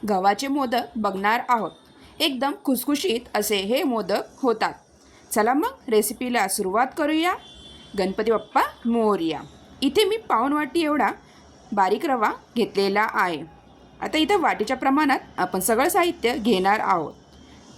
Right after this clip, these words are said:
तर बारीक रवा घेतल्यानंतर आपण पूर्ण वाटी भरून इथे गव्हाचे पीठ घेतलेले आहे. रेग्युलर जे आपण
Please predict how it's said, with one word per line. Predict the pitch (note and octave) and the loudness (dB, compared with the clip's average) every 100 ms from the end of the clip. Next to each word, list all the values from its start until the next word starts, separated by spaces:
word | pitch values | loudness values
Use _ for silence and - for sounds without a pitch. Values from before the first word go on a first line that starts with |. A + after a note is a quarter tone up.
| - | -6
तर | F#3 | -2
बारीक | F3+ F3 B3+ | 0 0 0
रवा | D#4+ D4+ | 0 2
घेतल्यानंतर | D4 D#4 D4+ E4+ D#4+ B3 | 2 2 2 2 2 2
आपण | A3 F3 F#3 G3 | 0 0 -2 -2
पूर्ण | G3+ F3+ F3+ E3+ - - - - - | -2 0 0 -2 -6 -18 -18 -10 -2
वाटी | F#3+ - | 0 2
भरून | C4+ F4+ F#4+ | 4 6 6
इथे | C#4 - C4 A4 | 4 2 0 0
गव्हाचे | A3+ G3+ G3 C4+ | 0 2 0 0
पीठ | C4+ D#4 - - A3 | -2 -4 -4 -6 0
घेतलेले | G#3 G3+ G#3+ A#3+ | 0 2 0 2
आहे. | D4 A#3 F3 - - | 0 0 -4 -14 -2
रेग्युलर | F#3+ F#3+ A#3+ C4 C4+ | 0 2 2 0 0
जे | D#4 | 0
आपण | C4+ - E3+ | 0 0 -8